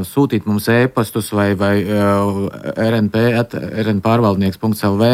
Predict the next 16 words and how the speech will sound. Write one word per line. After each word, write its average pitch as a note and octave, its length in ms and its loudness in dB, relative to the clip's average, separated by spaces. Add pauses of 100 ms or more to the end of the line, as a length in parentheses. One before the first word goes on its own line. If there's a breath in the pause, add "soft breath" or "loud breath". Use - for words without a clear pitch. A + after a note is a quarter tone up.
Mēs G2 260 0
visiem A2 460 0
atbildēsim. G2+ 560 0
Mums C3+ 220 2
jau A#2+ 100 4
bija A2 160 2
vairāki B2+ 480 2
aicinājumi G2+ 720 0
iedzīvotājiem F#2+ 800 0
nākt A#2+ 480 0
un F#2+ 100 2
konsultēt, G#2+ 640 0
un G2 80 0
mēs, G#2+ 300 0 (160)
ā, G2+ 240 0 (180)
iepriekš A2+ 400 -2